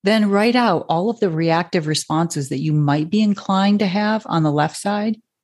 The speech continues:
and all of the proactive responses that you could have instead on the right side.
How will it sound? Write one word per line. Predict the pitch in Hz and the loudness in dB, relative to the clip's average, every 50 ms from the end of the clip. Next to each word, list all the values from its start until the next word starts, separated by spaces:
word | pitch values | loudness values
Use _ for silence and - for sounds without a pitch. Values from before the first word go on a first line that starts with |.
| _ _ _ _ _ | _ _ _ _ _
and | 180 175 | 0 2
all | 196 202 196 190 | 2 4 2 2
of | 175 | 0
the | 185 | -2
proactive | 175 - - - 214 220 220 185 160 - - 160 135 139 | -4 -4 -4 -2 0 0 2 0 0 -2 -2 -4 -2 -2
responses | 147 143 - - - 151 151 147 143 - 160 156 151 151 151 | -2 -4 -2 -2 0 2 2 2 2 2 2 0 0 0 -2
that | - - - | -4 -4 -2
you | 160 147 | -2 -4
could | 151 - 156 139 | -2 -2 -2 0
have | 127 151 147 139 139 | 2 2 0 0 2
instead | 143 135 131 - - - 170 160 143 127 139 139 139 - _ _ _ _ _ _ _ _ _ _ _ _ _ _ _ | 0 0 0 -2 -2 0 0 2 2 0 -2 -4 -8 -12 _ _ _ _ _ _ _ _ _ _ _ _ _ _ _
on | - 135 | -2 0
the | 135 131 | 0 0
right | 127 131 131 131 127 - | 0 0 0 -2 -2 -4
side. | - - - - - 151 - | -6 -6 -6 -6 -8 -10 -14